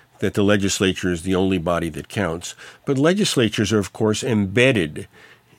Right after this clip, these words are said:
in a legal system and are subject to a state constitution and are subject to review by the state Supreme Court. And to read the Elections Clause to promote the legislature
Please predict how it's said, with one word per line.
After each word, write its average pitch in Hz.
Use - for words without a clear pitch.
in 104
a 107
legal 120
system -
and 107
are 110
subject 117
to 117
a 107
state 107
constitution 107
and 107
are 107
subject 117
to 107
review 107
by 101
the 95
state 101
Supreme 104
Court. 110
And 110
to 113
read 127
the 113
Elections 104
Clause 87
to 104
promote 120
the 104
legislature 95